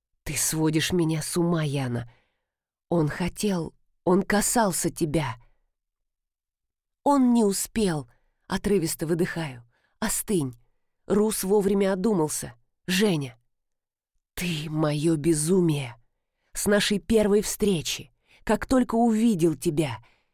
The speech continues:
непреодолимо желал!» Подтягивает выше за талию, усаживая на твёрдый член.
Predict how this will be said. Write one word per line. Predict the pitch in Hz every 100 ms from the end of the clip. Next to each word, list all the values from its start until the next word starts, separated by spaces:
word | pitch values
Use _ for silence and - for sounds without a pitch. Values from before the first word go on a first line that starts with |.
| _ _ _
непреодолимо | 190 180 180 175 170 160 175 165 180 185 175
желал!» | 160 147 165 165 151 131 117 _ _ _ _ _ _ _ _ _ _ _ _ _ _
Подтягивает | 165 - 196 180 160 160 160
выше | 165 165 165
за | 147 156
талию, | - 202 202 196
усаживая | 185 - 190 165 180 175
на | 165 160
твёрдый | 147 151 143 131
член. | 139 - 139 127 113